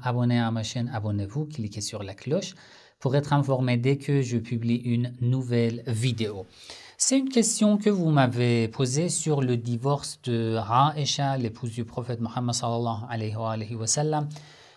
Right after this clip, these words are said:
Personnellement, je, je n'aime pas trop entrer dans ce genre,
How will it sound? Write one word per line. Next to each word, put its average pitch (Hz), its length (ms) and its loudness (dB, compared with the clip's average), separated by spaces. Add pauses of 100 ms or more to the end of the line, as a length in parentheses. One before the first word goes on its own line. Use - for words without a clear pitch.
Personnellement, 175 720 6
je, 151 560 6 (380)
je 131 160 2
n'aime 147 240 6
pas 175 160 2
trop 180 300 0
entrer 147 460 2
dans 139 420 4
ce 123 420 2
genre, 143 520 4